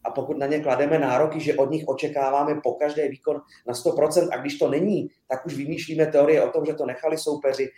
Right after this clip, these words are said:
že támhle prostě do toho vstupuje nějaký další takovýhle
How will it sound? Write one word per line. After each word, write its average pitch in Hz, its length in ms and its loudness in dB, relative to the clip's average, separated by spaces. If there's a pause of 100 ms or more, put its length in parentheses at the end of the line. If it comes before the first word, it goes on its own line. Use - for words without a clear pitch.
(180)
že 123 140 -6
támhle 135 500 2
prostě 135 600 -2 (340)
do 123 100 -4
toho 143 160 -4
vstupuje 143 360 -4
nějaký 127 340 -4
další 120 380 -2
takovýhle 131 600 0